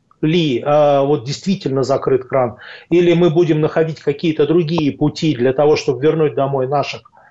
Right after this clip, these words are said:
э, солдат, которые находятся в плену? Ну, я очень надеюсь, что мы най-, будем искать, э, такие возможности.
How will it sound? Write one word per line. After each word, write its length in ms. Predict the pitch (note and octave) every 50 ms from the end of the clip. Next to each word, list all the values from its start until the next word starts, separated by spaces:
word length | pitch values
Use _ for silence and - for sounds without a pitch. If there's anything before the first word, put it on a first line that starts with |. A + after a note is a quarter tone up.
| - - _ _ _
э, 280 | C#3 C3 C3 C3 C3 A#2
солдат, 460 | - - D3 D3+ D3+ F#3+ A3+ A#3+ -
которые 320 | - E3 - - C#3 C3+ C3+
находятся 500 | C#3 C3+ - D3+ C3 C3 B2 - - B2
в 100 | - _
плену? 420 | - C#3 C#3 C3+ C3 A#2+ G#2 - - - - - - - - _
Ну, 300 | - C#3 F3 A3 G#3+ F3
я 200 | E3+ D#3+ E3+ F#3
очень 220 | A3 A3 A3 A#3 G#3
надеюсь, 320 | G3 F#3+ F3+ G#3 G#3+ F#3
что 160 | - - D#3+
мы 420 | D#3 D#3+ E3+ E3 E3 D#3 D3 C3+ C#3+ D3 D3 - D#3 D#3+ D#3 D#3 D#3+ - -
най-, 360 | D#3 D3+ D#3 E3+ F#3 E3+ F3+ -
будем 480 | F3+ F#3 D#3+ D3 F#3+ A3 E3 F#3+ E3
искать, 360 | D#3+ - - - D#3 C#3+ - -
э, 460 | D#3 D#3 D3+ D3 C#3+ C#3+ C#3 C3+ B2 - -
такие 400 | D#3 D3 - - E3+ D#3+ D#3 D3
возможности. 640 | C3+ D3+ D#3 D3 F#3 E3+ D3 A#2 A2+ - - -